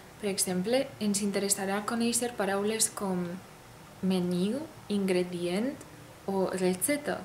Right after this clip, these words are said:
que volen dir menú, ingredient i recepta. Pel que fa als aliments, alguns dels mots més útils podrien ser fructe, és a dir, fruita, legume, verdures, cereale,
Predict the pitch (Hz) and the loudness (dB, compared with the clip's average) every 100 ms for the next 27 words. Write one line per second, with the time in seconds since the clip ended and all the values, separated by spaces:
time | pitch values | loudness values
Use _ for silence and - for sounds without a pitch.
0 | - 190 196 208 208 196 180 - - - | -4 0 2 4 4 4 2 -2 -16 -18
1 | - 196 185 185 220 349 - - - 190 | -6 2 4 4 2 -2 -10 -18 -6 0
2 | 190 185 180 190 247 330 - - - - | 4 4 4 4 2 -2 -10 -16 -18 -6
3 | 196 185 - 202 190 - - - - - | 0 4 4 4 -4 -8 -8 -14 -12 -4
4 | 214 214 214 247 240 233 202 190 190 226 | -4 -2 -2 0 2 2 0 0 2 2
5 | 233 269 - 214 214 208 - 247 240 247 | 2 0 0 0 2 2 2 0 0 0
6 | 240 - 196 226 233 254 269 277 - 202 | 0 0 0 0 0 -2 -2 -4 -4 0
7 | 196 196 190 - 185 - - 214 214 - | 2 2 0 0 -2 -4 0 0 2 0
8 | 311 - - - - - 208 196 185 - | -2 -4 -16 -18 -10 -4 0 0 -2 -2
9 | 208 196 247 269 - - - - - - | -2 0 0 0 -4 -16 -16 -16 -16 -8
10 | - 196 190 240 262 247 240 - - - | 0 2 4 6 8 6 2 -10 -16 -18
11 | - - - 202 190 202 240 247 - - | -18 -18 -2 0 2 2 2 2 0 -4
12 | - - - - - - - - - 240 | -4 -18 -18 -16 -16 -16 -18 2 6 8
13 | 208 208 247 214 | 8 8 6 6